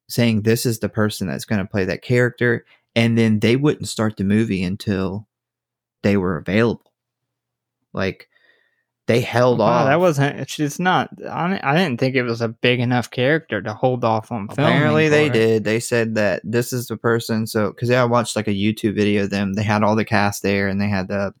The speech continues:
Speaker 1: the two brothers there. And they said, you know, like, she's one of the first people they cast, and they, she, like, wasn't available at that time. And they were like, "Well, we'll wait. We'll wait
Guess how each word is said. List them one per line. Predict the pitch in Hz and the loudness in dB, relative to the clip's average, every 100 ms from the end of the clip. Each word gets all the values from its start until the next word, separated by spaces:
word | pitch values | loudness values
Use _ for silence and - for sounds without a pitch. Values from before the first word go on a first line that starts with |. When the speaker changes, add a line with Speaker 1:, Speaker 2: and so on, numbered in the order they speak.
| _ | _
Speaker 1:
the | 104 | -6
two | - | -6
brothers | 95 101 101 104 | -2 0 0 -2
there. | 95 95 104 _ _ _ _ - | -4 -4 -6 _ _ _ _ -4
And | 107 | 0
they | 110 | 0
said, | - 113 123 117 110 _ - _ | 2 2 4 2 -2 _ -20 _
you | 113 107 | 0 0
know, | |
like, | 101 95 | 0 -2
she's | - 123 | -2 0
one | 127 | 0
of | 120 | 0
the | 107 - | -2 0
first | 110 110 - | 0 -2 -6
people | - 107 107 | -4 -4 -4
they | 98 95 | -6 -6
cast, | 107 104 101 98 - | -2 0 0 -2 -8
and | 92 101 | -8 -6
they, | 101 98 - _ _ _ | -6 -6 -12 _ _ _
she, | - 135 127 - | -2 -2 -2 -4
like, | 123 110 - | 0 0 2
wasn't | 143 143 | 2 2
available | 104 101 123 127 107 104 | 2 2 2 2 0 0
at | |
that | 90 90 | -2 -4
time. | - 107 110 98 95 - _ _ _ _ _ _ _ - | -2 0 0 -2 -6 -16 _ _ _ _ _ _ _ -4
And | 131 120 113 107 104 104 | 0 2 2 2 0 -6
they | - 113 | -2 0
were | 107 | 2
like, | 110 104 | 0 0
"Well, | 113 107 104 101 | 2 2 2 0
we'll | 104 117 113 | 0 0 0
wait. | 104 98 - _ _ | -2 -6 -14 _ _
We'll | 113 107 | -8 -4
wait | 98 65 101 | -4 -6 -14